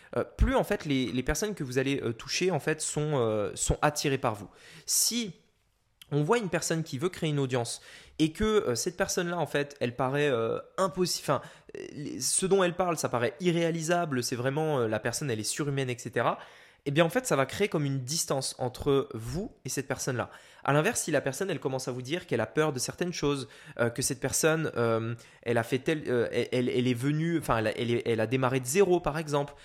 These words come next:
ou, euh, ou que tout simplement elle,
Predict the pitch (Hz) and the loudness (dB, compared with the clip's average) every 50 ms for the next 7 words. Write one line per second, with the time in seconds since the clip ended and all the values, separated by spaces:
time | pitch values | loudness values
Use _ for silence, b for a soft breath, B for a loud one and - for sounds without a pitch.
0 | B B B B - 175 180 190 202 185 151 139 135 131 127 123 120 123 123 123 | B B B B -4 -2 0 2 6 6 8 8 8 6 4 2 0 -2 -4 -6
1 | 120 120 B B B B _ - 156 175 165 - - 143 135 131 - - - 135 | -8 -10 B B B B _ -6 -4 -4 -2 0 0 2 2 0 0 0 0 0
2 | - 139 139 143 151 160 165 160 147 127 120 120 113 | 2 0 2 2 2 2 2 2 2 2 2 0 0